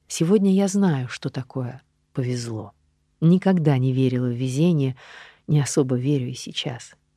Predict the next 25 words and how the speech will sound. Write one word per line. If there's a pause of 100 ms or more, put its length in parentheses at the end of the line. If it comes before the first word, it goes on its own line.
(160)
Верю
только
в
серьёзную
работу
над
собой, (260)
над
своими
негативными
мыслями (300)
и
привычками. (1600)
Желаю
вам
испытывать
жадность
к
жизни (360)
и
постоянный
голод
к
новым
ощущениям,